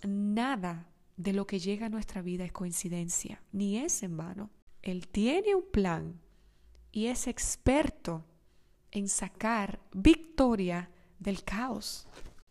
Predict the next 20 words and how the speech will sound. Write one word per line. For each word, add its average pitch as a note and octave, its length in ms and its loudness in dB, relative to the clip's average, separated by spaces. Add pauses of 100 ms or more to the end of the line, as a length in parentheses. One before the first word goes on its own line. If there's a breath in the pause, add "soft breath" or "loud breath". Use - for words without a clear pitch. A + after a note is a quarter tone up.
(120)
Del A3+ 360 4
dolor G#3+ 760 4 (120)
es - 180 2
experto - 540 2
en G3 60 -2
sacar F#3+ 340 -4
alegría. G3+ 640 -2 (480 soft breath)
De G#3+ 140 0
los A3+ 160 2
huesos C4 420 2
secos - 640 -6 (640 soft breath)
es - 180 -8
experto - 720 0
en E3+ 180 -8
dar F3+ 240 -8 (240)
vida. E3+ 520 2 (1080 loud breath)
Y G#3+ 80 0
es G#3 80 2
como A#3+ 240 -4
siempre A3 640 -2